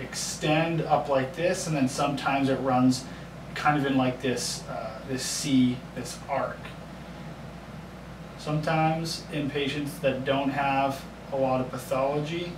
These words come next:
we actually need to, uh, get them into more knee flexion. So let's have you there. Now we can see it a whole hell of a lot better.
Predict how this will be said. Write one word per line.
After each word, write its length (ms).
we 60
actually 380
need 320
to, 460
uh, 320
get 160
them 120
into 200
more 300
knee 160
flexion. 560
So 300
let's 240
have 280
you 360
there. 140
Now 280
we 60
can 140
see 160
it 40
a 40
whole 540
hell 260
of 80
a 20
lot 220
better. 140